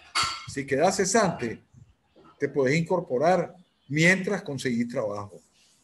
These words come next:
Y él entra en las mismas condiciones que están sus demás asegurados, con la única diferencia que no tiene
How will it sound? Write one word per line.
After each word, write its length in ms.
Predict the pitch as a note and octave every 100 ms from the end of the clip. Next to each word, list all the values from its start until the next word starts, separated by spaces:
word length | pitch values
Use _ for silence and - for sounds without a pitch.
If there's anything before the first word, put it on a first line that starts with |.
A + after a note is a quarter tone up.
| _ _ -
Y 160 | B2+
él 160 | C3+ C#3
entra 640 | D3 D#3 D#3 F#3+ G3 - -
en 160 | C#3+
las 120 | C3+ A2+
mismas 300 | B2 C#3 D#3
condiciones 720 | E3+ E3+ F3+ - D#3+ F#3 G#3 G3+ - _ _ -
que 120 | C#3
están 280 | C3+ C3+ B2+
sus 180 | E3
demás 360 | E3 D3+ D3+ E3
asegurados, 640 | F3 F#3+ F#3 E3 D#3+ A#3+ - _ _ _ _ _ _ -
con 320 | E3+ G#3 G#3
la 100 | D#3
única 380 | C3+ D3 D3+ E3+
diferencia 640 | E3+ F#3+ E3 E3+ E3 F#3
que 140 | F#3 C3+
no 200 | C#3 C#3
tiene 800 | C#3+ D3+ D#3+ E3+ E3 D3 A#2+